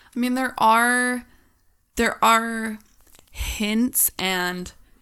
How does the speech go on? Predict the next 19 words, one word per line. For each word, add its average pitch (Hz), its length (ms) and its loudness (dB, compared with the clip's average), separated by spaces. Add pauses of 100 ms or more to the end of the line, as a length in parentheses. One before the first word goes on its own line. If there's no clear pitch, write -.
(220)
facts - 840 0
and 175 800 -6
relevant 185 540 -2
information 190 1040 -6 (640)
given 202 420 0
to 185 240 -4
us 170 540 -4 (680)
in 202 580 2
the 185 160 0
women's 180 460 -4
script, - 500 -6
like, 180 300 -6 (180)
on 175 840 -2
top 160 340 -6
of 175 220 -4
Shallan's 175 480 -4
notes 214 520 -2
and 175 300 -6
other 185 420 -2